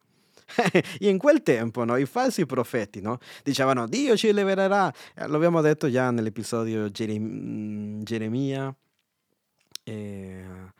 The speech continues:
eh, quando abbiamo parlato di un cuore rotto, no? Eh, la tenerezza di un cuore rotto. "Eh, sì, Dio ci salverà perché qua c'è il tempio, perché Dio è con noi, Dio sarà <laughs> con noi". Eh,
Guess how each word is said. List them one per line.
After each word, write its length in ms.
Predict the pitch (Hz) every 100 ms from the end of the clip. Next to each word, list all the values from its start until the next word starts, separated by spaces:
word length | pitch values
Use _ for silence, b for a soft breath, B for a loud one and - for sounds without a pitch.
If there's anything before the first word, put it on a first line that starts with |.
| b b b b b b -
eh, 300 | 104 98 98 -
quando 220 | - 117 110
abbiamo 280 | 107 117
parlato 340 | 113 107 107 107
di 80 | 107
un 120 | 110
cuore 240 | 117 104
rotto, 360 | 98 107 95 95
no? 180 | 98 113 b b b b b b b
Eh, 560 | - 104 101 101 101 104
la 100 | 107
tenerezza 580 | 131 120 127 135 - 123
di 60 |
un 120 | 123
cuore 240 | 117 120 107
rotto. 440 | 92 87 - - _ _ _ _ _ _
"Eh, 220 | - - 113
sì, 600 | 143 165 135 113 104 101
Dio 220 | 160 160
ci 160 | -
salverà 600 | 143 147 127 143 147 131
perché 260 | 110 113 123
qua 200 | 185 175
c'è 140 | 160 156
il 100 | 135
tempio, 580 | 160 139 123 117 104
perché 420 | 104 139 - 139 139
Dio 220 | 190 185
è 40 |
con 200 | 170 170
noi, 380 | 170 170 156 123
Dio 220 | 131 175
sarà 220 | 139 160 143
<laughs> 160 | -
con 140 | 151 127
noi". 300 | 127 107 104 - - B 170 165 B B
Eh, 720 | 113 117 113 110 107 107